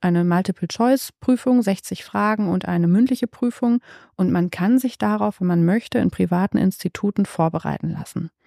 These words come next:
Diese, ich nenn's mal in Anführungszeichen, Ausbildung oder Vorbereitungskurse sind es, glaub ich, eher,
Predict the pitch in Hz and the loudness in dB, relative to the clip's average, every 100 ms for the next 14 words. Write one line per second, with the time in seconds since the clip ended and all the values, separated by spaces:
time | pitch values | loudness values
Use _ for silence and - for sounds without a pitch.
0 | _ _ _ _ - 165 160 170 - - | _ _ _ _ -4 0 0 -2 -8 -10
1 | 170 175 185 175 - 185 233 226 220 196 | -4 -2 0 -2 -2 -2 -2 -4 -2 -2
2 | 190 170 202 254 - 247 254 240 175 175 | -2 0 0 0 -2 2 4 2 0 -4
3 | - 214 240 220 226 240 233 - - 233 | -2 -2 0 -2 -2 -2 -6 -6 -4 -2
4 | 214 208 214 220 226 214 214 - 220 220 | -2 -2 -4 -6 -6 -4 -6 -4 -2 0
5 | 220 | -2